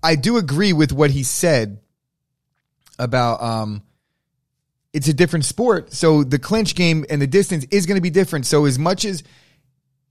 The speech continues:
Jake Paul's gonna be kind of overwhelmed with the moment, and I think the adrenaline dump is gonna hit him hard,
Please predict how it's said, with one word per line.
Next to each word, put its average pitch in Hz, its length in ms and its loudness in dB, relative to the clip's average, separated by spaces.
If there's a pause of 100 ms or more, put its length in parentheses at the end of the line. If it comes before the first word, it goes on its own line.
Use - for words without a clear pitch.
(140)
Jake 185 260 0
Paul's 175 260 4
gonna 160 180 -2
be 135 260 -2
kind 165 320 0
of 151 100 0
overwhelmed 147 640 2
with 131 300 -2
the 127 80 -2
moment, 135 540 -2
and 120 140 -4
I 110 80 -4
think 120 200 -4
the 120 160 -2
adrenaline 120 440 0
dump 120 200 2
is 110 100 -2
gonna 117 160 -4
hit 117 180 0
him 113 140 -2
hard, 113 440 -4